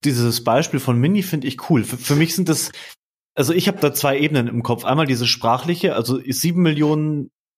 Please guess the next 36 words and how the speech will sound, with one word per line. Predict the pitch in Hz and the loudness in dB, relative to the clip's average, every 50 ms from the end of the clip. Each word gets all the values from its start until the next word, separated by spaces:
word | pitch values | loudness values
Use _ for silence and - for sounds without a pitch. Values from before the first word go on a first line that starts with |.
| _ | _
Leute | 123 123 123 120 139 165 160 - 185 180 180 180 175 175 - _ _ _ | 0 2 4 4 2 2 2 0 0 0 0 -2 -4 -8 -14 _ _ _
in, | - 131 127 127 117 120 - _ _ | 0 0 0 0 -2 -6 -10 _ _
also | 117 110 107 113 | 0 2 4 2
Erwachsene | 104 98 135 165 - - - 117 107 | 2 2 2 0 0 -2 -2 -2 -2
in | 101 110 110 | -2 -2 0
Deutschland | 101 107 110 113 - 139 131 131 131 - - - - - - - - | 2 2 2 2 2 0 0 -2 -4 -6 -12 -18 -20 -20 -18 -6 -2
haben | 123 123 | -2 0
Schwierigkeiten | 117 120 123 143 151 160 143 - 131 120 113 117 117 107 | 0 2 2 4 4 4 2 2 2 0 2 0 0 0
beim, | 113 107 104 110 117 107 | 0 0 0 -2 -4 -2
beim | 101 107 107 | -2 0 0
Lesen. | 104 107 120 135 120 98 101 120 160 - _ _ _ _ _ _ _ - | 2 2 2 2 2 0 -2 -4 -6 -8 _ _ _ _ _ _ _ 0
Ähm, | 107 107 101 101 101 101 101 98 - _ _ - - - | 0 2 0 0 -2 -4 -4 -6 -8 _ _ -20 -20 -16
das | - - - | -8 0 0
heißt, | 127 117 120 - | 2 2 2 0
die | 131 | -2
profitieren | 120 117 127 123 127 120 - 151 151 139 | 0 0 0 -2 -2 0 0 0 0 2
von | - 123 117 | 2 0 0
einer | 113 - | 2 2
einfachen | 117 127 - 127 113 117 117 | 0 0 0 -2 0 0 0
Sprache. | - - - - 107 107 113 101 104 98 98 - _ | -2 -2 0 2 2 2 2 0 -2 -8 -10 -8 _
Das | - 113 123 | -4 -2 -2
ist | 120 - | -2 0
für | - 120 | 0 2
mich | 120 127 123 120 | 2 2 0 -2
irgendwie | 113 117 113 107 107 113 | -2 -4 -2 0 0 0
so | 104 110 113 107 110 | 0 0 0 0 0
mega | 107 110 120 120 135 170 175 147 123 117 | 0 0 0 2 4 4 4 4 2 2
wichtig, | 120 135 131 - - 117 117 117 - - - - - - - _ | 2 -2 -2 -2 -2 -2 -2 -2 -6 -14 -18 -20 -20 -20 -8 _
dass | - 117 - | -6 -4 -4
die | - 117 | 0 2
Leute | 117 117 123 120 123 117 | 2 2 4 2 2 2
halt | 117 107 107 | 0 0 0
wirklich, | 123 120 120 117 - - - _ - - - - - _ _ | -2 -2 -2 -4 -6 -6 -10 _ -14 -12 -12 -12 -14 _ _
dass | - 120 117 - | -2 0 0 -2
verständliche | - - 120 117 - - 135 139 151 139 131 120 - 110 | 0 0 0 0 2 2 2 2 2 0 -2 -2 0 -2
Sprache, | - - - - 110 131 156 147 131 110 92 | -2 -2 0 2 2 2 2 2 0 -2 -2